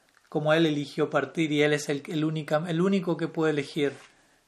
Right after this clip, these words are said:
básicamente hacer los arreglos para retornar. ¿M? Entonces ellas dicen, "Estamos padeciendo debido a la aflicción generada por sus acciones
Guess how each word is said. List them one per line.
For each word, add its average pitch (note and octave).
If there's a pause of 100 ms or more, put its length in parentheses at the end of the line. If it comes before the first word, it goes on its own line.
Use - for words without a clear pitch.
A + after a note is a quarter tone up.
básicamente C3+
hacer C3+
los C#3+
arreglos C3+
para C3
retornar. A#2+ (480)
¿M? C3+ (760)
Entonces C#3+
ellas D#3
dicen, D#3
"Estamos D#3+
padeciendo D3+
debido C#3 (680)
a -
la C#3+
aflicción F3
generada D3
por C#3
sus G#3+
acciones C#3+